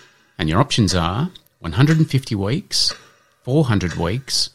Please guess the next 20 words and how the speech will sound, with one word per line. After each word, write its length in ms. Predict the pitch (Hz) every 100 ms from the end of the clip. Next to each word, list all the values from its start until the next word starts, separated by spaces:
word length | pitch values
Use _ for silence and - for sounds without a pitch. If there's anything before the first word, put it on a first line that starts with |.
| _ _
or 160 | - 92
nine 320 | 95 120 131
hundred 260 | 123 110 104
and 160 | 104 -
fifty 540 | 196 - - 85 78 80
weeks. 580 | - 82 69 - - - - _ _ _ _ _ _ _ _ - - _ _ _ _ _ _ _ _ - - _ _ _ _ _ _ _ _ - - _ _ _ -
And 140 | 78
question 400 | 92 85 - 87
two. 460 | - 185 190 87 - - _ _ _ -
What 140 | 143
are 160 | 220 214
the 120 | 151
three 380 | 127 127 127 113
animals 640 | - 117 117 87 80 92 -
featured 380 | - 127 127 107
on 160 | 95
Pink 280 | 90 139 165
Floyd's 520 | - 131 120 117 104 - -
Animals 560 | 113 110 110 110 - -
album? 580 | - 101 104 92 76 87